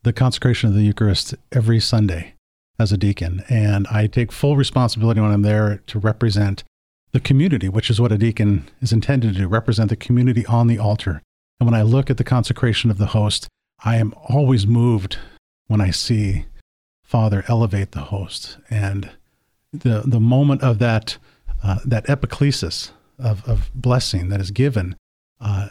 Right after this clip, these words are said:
calling down the Holy Spirit upon the altar and the community and upon the host to transform that into the body of Christ is just a, a phenomenal experience when you can use your imagination to the fullest intent that God intended it to be.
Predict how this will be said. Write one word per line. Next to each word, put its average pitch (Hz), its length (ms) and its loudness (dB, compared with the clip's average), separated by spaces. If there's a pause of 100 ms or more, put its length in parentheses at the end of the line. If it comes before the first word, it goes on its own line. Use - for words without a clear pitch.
(100)
calling 143 300 2
down 131 200 2
the 123 80 2
Holy 131 220 2
Spirit 123 320 0
upon 117 600 0 (520)
the 120 140 4
altar 120 360 0
and 104 120 2
the 104 80 0
community 135 680 2
and 120 180 2
upon 120 320 0
the 113 80 0
host 175 540 -2
to - 80 -6
transform 139 1040 0
that 127 260 0
into 120 600 2 (160)
the 120 60 0
body 117 280 2
of 107 100 -2
Christ 110 540 -2 (580)
is 135 140 2
just - 260 -2 (320)
a, 127 220 2
a - 40 2
phenomenal 165 960 2
experience 139 560 0
when 120 100 4
you 117 260 2
can 113 280 0 (220)
use 143 360 2
your 139 80 2
imagination 123 640 2
to 104 60 -2
the 117 80 2
fullest 131 340 0
intent 113 280 2
that 110 100 -2
God 104 240 0
intended 104 400 0
it 101 80 -8
to 104 80 -10
be. 87 300 -6